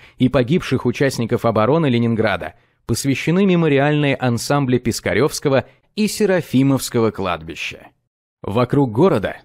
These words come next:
по бывшему блокадному кольцу фронта, создан зелёный пояс славы. Его общая протяжённость составляет свыше двухсот километров и включает в себя зелёные насаждения, внутри которых находится двадцать шесть монументов.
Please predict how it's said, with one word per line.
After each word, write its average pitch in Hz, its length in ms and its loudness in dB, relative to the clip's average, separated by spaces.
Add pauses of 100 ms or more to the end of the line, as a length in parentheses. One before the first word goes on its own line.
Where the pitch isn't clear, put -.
(120)
по 104 100 0
бывшему 180 480 0
блокадному 143 600 0
кольцу 131 400 0
фронта, 185 480 0 (180)
создан 214 480 0
зелёный 139 540 2
пояс 117 420 2
славы. 87 480 -8 (340)
Его 110 360 2
общая 139 300 0
протяжённость 123 680 0
составляет 131 640 0
свыше 139 380 0
двухсот 127 580 -2
километров 165 680 -2 (280)
и 104 80 -4
включает 131 500 0
в - 60 -12
себя 131 260 2
зелёные 127 480 2
насаждения, 110 760 -2 (240)
внутри 131 460 -2
которых 220 440 0
находится 151 760 0
двадцать 113 580 -2
шесть - 340 -2
монументов. 98 680 -4